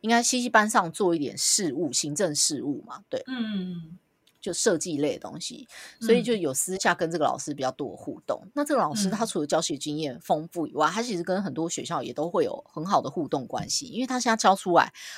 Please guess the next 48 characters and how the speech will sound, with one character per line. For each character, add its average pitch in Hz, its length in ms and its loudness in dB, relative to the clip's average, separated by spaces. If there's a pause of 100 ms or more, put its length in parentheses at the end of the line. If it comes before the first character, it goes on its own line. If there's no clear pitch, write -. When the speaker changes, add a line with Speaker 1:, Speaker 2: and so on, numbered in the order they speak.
Speaker 1:
很 180 100 2
多 208 160 6
学 151 200 2
生 156 200 0
也 135 120 -6
都 160 100 -2
是 170 80 -2
在 165 160 2
其 - 160 -6
他 147 160 0
学 - 160 -6
校 120 200 0
当 123 240 -2
老 139 200 2
师， - 400 2 (460)
Speaker 2:
嗯。 202 80 -2
Speaker 1:
所 277 120 6
以 269 40 4
他 254 120 2
们 240 120 2
会 226 160 4
有 131 100 2
一 147 40 -2
个 143 180 4
还 139 120 -2
不 156 120 -2
错 143 260 0
的 - 20 -8
交 127 300 0
流 127 140 -8
跟 131 200 -10
分 123 280 -10
享。 - 260 -6
所 - 160 4
以 302 60 10
我 226 120 4
想 220 200 -2
说 190 100 0
我 147 100 0
能 123 80 -8
不 147 80 -6
能 139 140 -6
从 120 180 -12
这 151 80 -10
个 143 120 -6
切 139 240 0
口 - 180 -10
去 - 300 -10